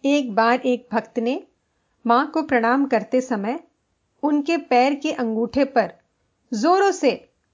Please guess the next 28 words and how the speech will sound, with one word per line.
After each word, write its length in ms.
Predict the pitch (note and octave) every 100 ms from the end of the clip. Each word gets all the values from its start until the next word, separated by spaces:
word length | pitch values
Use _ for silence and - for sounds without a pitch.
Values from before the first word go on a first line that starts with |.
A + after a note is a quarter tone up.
| _ -
अपने 280 | A#3+ C4+ D4+
सिर 220 | C#4+ C4
को 180 | D4 C#4+
पटक 300 | - - G3
दिया। 360 | F#3 F3 E3 - _ _ _ _ _ _ _ _ -
मां 200 | B3 E4+
पीड़ा 360 | E4+ C#4 C#4+ F4
से 180 | F4+ F4+
कराह 380 | B3 A#3+ E4
उठी। 480 | F#4 D4+ - A3 F3 _ _ _ _ _ _ _ _ _ _ -
उनके 340 | A#3+ B3 D#4+
पास 400 | D#4 G#3+ A#3 C4
में 180 | D4 D4
जो 280 | A3+ A#3 B3+ A#3
थे, 280 | A#3 F4 _ _ _ _ -
उन्होंने 440 | C#4 D4+ E4 F#4
उस 280 | - E4+ -
व्यक्ति 360 | G#3+ A3 - D#4
से 160 | E4+
पूछा, 500 | C#4+ A#3 A3 C#4 G3+ - _ _ _ _ _ _ _ _
"यह 140 | B3 C#4+
क्या 220 | - G#4+
किया?" 440 | - D4 B3+ F3+ - _ _ _ _ _ _ _ _ _ -
तब 240 | C4 G#3+
भक्त 320 | F#3 G#3 -
ने 160 | C4 C#4+
उत्तर 360 | A#3+ - B3 A3+
दिया, 380 | F#3 F#3+ E3